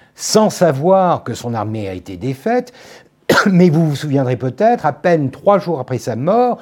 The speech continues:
le grand amiral, euh, prend, euh, le commandement de, de,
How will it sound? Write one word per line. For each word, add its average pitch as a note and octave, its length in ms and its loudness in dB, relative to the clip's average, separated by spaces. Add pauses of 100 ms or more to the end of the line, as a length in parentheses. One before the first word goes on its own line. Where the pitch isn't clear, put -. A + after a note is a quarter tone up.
(260)
le F3 180 4
grand E3 260 0
amiral, C#3+ 720 0 (300)
euh, D3+ 400 2 (120)
prend, G3 580 2
euh, A2+ 1080 -2
le D#3+ 160 4
commandement D3 440 0
de, A2 360 -2
de, F#2+ 360 -10